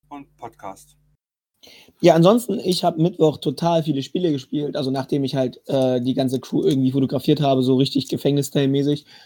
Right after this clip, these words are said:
Speaker 2: Und, also ich muss halt ehrlich sagen, es sind echt coole Spiele dabei gewesen, die,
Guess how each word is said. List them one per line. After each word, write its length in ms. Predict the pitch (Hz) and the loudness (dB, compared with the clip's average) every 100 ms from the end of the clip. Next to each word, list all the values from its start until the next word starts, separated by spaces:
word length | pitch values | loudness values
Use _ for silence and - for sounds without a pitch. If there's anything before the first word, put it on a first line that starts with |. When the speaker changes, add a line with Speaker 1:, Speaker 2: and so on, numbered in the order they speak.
| _ _ _ _ _ | _ _ _ _ _
Speaker 2:
Und, 360 | 160 151 147 - | 6 6 6 4
also 160 | 143 | 4
ich 60 | 139 | 6
muss 120 | 156 | 6
halt 140 | 165 | 4
ehrlich 180 | 135 143 | 4 4
sagen, 280 | 135 123 196 | 4 2 0
es 140 | 220 | -2
sind 100 | 143 | -2
echt 320 | - 123 - - | -2 -4 -4 2
coole 220 | 160 143 | 4 4
Spiele 260 | - 147 | 4 2
dabei 260 | 143 147 190 | 2 4 6
gewesen, 560 | 165 147 151 143 - - | 6 4 2 -2 -8 -10
die, 360 | - 135 143 | -8 -4 -6